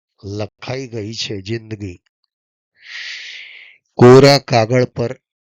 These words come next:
લખાઈ ગઈ છે જિંદગી. ઈશ્વરની કરી હતી સાચી ભક્તિ. વૃક્ષોની ઊંચાઈએ પહોંચી એ વાત. ફૂલોમાં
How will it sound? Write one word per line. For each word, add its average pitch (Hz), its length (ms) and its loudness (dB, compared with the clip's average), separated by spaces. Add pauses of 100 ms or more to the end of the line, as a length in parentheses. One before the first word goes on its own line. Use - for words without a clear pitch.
(120)
લખાઈ 120 680 -16
ગઈ 117 340 -14
છે 120 240 -14
જિંદગી. 107 520 -18 (1300)
ઈશ્વરની 127 800 -16 (320)
કરી 117 220 -12
હતી 113 460 -18 (360)
સાચી - 540 -18
ભક્તિ. 123 500 -18 (1000)
વૃક્ષોની 135 800 -16
ઊંચાઈએ 127 720 -12
પહોંચી 107 760 -16 (420)
એ 123 140 -10
વાત. 107 360 -16 (1400)
ફૂલોમાં 120 800 -14